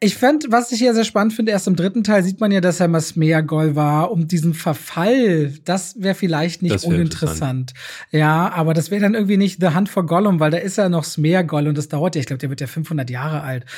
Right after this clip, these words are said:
Speaker 1: Es dauert ja wirklich eine ganze Zeit, ehe er zu dieser Kreatur wird, die sich selbst auch Gollum nennt.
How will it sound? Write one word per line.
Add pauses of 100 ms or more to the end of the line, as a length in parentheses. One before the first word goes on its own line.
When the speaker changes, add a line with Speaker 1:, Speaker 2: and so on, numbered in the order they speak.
(120)
Speaker 1:
Es
dauert
ja
wirklich
eine
ganze
Zeit,
ehe
er
zu
dieser
Kreatur
wird,
die
sich
selbst
auch
Gollum
nennt.